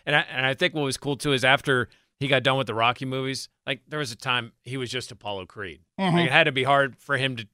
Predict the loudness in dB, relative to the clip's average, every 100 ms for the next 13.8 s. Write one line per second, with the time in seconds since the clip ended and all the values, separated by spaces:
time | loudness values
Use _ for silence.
0 | -8 -4 -4 -2 -2 -2 -4 -4 2 2
1 | 2 -4 -12 _ _ _ _ _ _ _
2 | -8 -4 0 0 0 -6 _ -8 -6 -6
3 | -4 0 0 0 -8 -10 -10 -4 -4 -4
4 | -4 -4 -4 0 2 2 -2 -18 _ _
5 | -4 -4 -4 -8 -18 _ _ _ -6 -2
6 | 2 2 2 0 0 0 0 2 4 4
7 | 2 -4 -10 -10 -4 -2 -2 -6 -14 -14
8 | -12 -6 -2 -2 -4 -8 -14 _ _ _
9 | _ _ _ _ _ _ 0 4 4 2
10 | 2 0 0 -2 -4 -2 -2 -4 -2 0
11 | 2 2 0 -2 0 2 2 2 0 -2
12 | 0 2 2 0 2 4 4 2 0 -4
13 | -4 -4 -8 -4 2 2 2